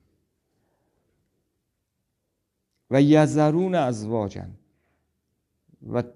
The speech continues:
رها می‌کنن زوجهایی، وصیتاً لازواجهم،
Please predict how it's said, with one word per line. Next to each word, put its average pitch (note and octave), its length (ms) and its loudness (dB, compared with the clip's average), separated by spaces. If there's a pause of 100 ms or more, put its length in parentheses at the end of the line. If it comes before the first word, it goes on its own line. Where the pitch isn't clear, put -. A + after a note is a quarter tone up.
(180)
رها A#2+ 500 0
می‌کنن G2 680 -4 (1000)
زوجهایی، G2 880 -6 (920)
وصیتاً A2+ 1040 -4
لازواجهم، G2 1120 -6